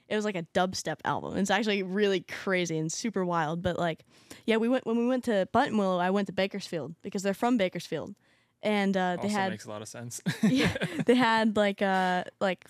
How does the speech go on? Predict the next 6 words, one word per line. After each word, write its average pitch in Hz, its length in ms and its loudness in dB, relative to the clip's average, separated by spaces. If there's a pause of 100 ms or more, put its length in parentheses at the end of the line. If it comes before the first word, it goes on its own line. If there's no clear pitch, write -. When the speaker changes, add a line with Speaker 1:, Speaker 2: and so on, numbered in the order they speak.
(120)
Speaker 1:
signs 196 760 0
and, 180 200 0
like, 165 280 -8
things 190 360 -2
there, 185 360 0
like, 170 140 -6